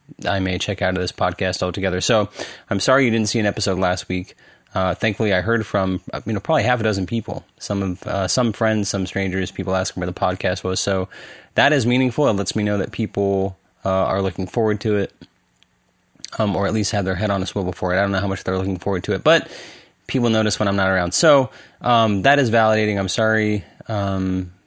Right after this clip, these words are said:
that you didn't hear from me. Not that that's the end of your world.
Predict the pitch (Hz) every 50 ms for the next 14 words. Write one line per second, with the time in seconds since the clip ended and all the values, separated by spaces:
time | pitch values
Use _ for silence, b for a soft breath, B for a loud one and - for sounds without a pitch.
0 | _ _ - 98 90 - 95 92 90 92 87 90 98 92 90 92 90 85 - -
1 | 147 160 151 - 160 160 156 143 123 123 123 107 110 98 110 107 - - 110 104
2 | 98 95 87 104 135 151 139 101 87 85 90 95 101 107